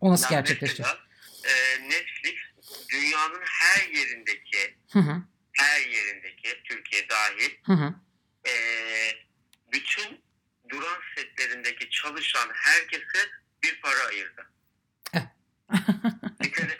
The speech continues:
Speaker 2: bu işler bitene kadar.
Speaker 1: Eh işte. Eh.
Speaker 2: Yani şimdi sektör veya kurum, e, böyle olur Bala.
Speaker 1: Evet, doğru söylüyorsun.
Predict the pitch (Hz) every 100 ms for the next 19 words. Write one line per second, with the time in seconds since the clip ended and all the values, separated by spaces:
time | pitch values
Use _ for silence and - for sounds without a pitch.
0 | - _ - 156 - - 170 - 147 151
1 | 143 - - - - 165 120 - - 127
2 | - _ - 170 - - - _ _ _
3 | _ _ - - 110 107 - _ - -
4 | - 147 123 - - 139 - 190 254 -
5 | _ _ _ _ _ _ _ _ _ -
6 | - 143 123 127 - 151 147 247 285 _
7 | _ - 143 131 127 127 127 127 131 131
8 | _ _ _ _ - 190 220 196 - 113
9 | - 117 117 - - _ 175 165 139 -
10 | - 165 151 - 135 120 120 120 -